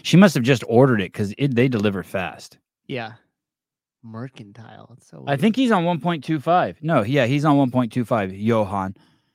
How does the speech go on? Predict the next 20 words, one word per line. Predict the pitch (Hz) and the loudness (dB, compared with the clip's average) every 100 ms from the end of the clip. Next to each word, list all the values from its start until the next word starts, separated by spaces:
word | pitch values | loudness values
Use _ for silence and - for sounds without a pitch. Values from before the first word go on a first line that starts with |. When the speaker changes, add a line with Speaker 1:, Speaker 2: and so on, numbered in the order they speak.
| _ _ _ | _ _ _
Speaker 1:
Johan | 107 101 98 92 95 | -2 -2 -4 -8 -8
Lopez. | 92 - 95 95 | -8 -8 -8 -4
Talk | 131 147 | -4 -2
about | 117 | -4
an | 95 | -4
identity | 92 90 110 123 101 | -8 -6 -4 -4 -6
crisis. | - 87 82 85 - _ _ _ _ _ _ _ _ _ _ - - - | -10 -12 -12 -18 -20 _ _ _ _ _ _ _ _ _ _ -20 -20 -20
Y-, | 90 117 | -20 -4
Johan's | 120 147 143 113 | 0 2 0 -2
like | 101 | -6
a | 101 | -4
European | 107 113 107 127 123 | -4 -4 -2 -2 0
name, | 101 95 | -2 -4
and | 92 98 | -6 -4
Lopez | 113 113 107 90 | -6 -4 -8 -8
is, | 95 87 95 | -10 -10 -10
um, | 90 82 80 - - - - _ _ | -10 -12 -16 -20 -20 -20 -20 _ _
Speaker 2:
<laughs> | _ _ _ _ | _ _ _ _
Speaker 1:
you | 92 95 | -12 -8
know. | 101 76 | -8 -10